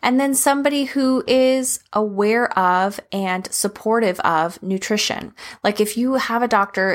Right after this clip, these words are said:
and they diagnose you with P C O S and then they tell you, you know, diet and exercise play a big role in this and can be helpful for you, even if it's just as simple as that, you know that they're up to date on, on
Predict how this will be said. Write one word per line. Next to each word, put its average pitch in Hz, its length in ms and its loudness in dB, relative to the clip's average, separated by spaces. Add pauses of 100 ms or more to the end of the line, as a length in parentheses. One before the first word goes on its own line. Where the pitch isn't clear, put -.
and 196 100 -2
they 190 80 0
diagnose 202 400 0
you 202 80 -2
with 196 140 -10
P 196 100 -4
C 196 140 -4
O 202 40 -2
S 202 260 0
and 196 140 -4
then 190 100 -2
they 185 100 -2
tell 196 240 -2
you, 185 280 0 (680)
you 220 160 0
know, 208 380 0 (340)
diet 208 420 2
and 208 100 0
exercise 196 880 0 (140)
play 202 180 2
a 196 60 -2
big 202 160 -2
role 233 260 2
in 214 120 0
this 185 280 -4
and 190 180 -2
can 190 140 -6
be 190 100 -4
helpful 240 400 -2
for 208 140 -10
you, 180 160 -4
even 247 220 -4
if 294 100 -4
it's 277 180 -2
just 233 220 -4
as 208 80 -6
simple 214 400 -2
as 202 140 -4
that, 208 360 0 (320)
you 240 160 2
know 247 220 4
that 233 180 0
they're 226 180 2
up 214 120 -2
to 226 140 0
date 233 500 0
on, 175 500 0 (160)
on 175 460 -4